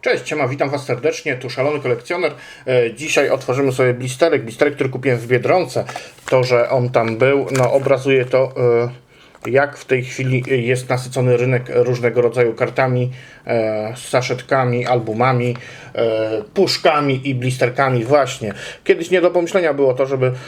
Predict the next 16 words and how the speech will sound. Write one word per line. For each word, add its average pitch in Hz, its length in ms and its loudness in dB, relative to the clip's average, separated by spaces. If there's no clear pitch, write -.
takie 131 220 2
blisterki 127 440 0
sobie 127 220 2
leżały 120 340 2
w 110 60 -8
sklepie. 123 500 0
Mm, 120 280 0
no, 165 140 2
przeszło, 151 380 0
przeszło 131 400 0
dwa 123 160 -4
tygodnie 147 340 0
już 117 140 -2
teraz, 113 240 -2
jak 110 80 -4
policzyłem. 120 520 -2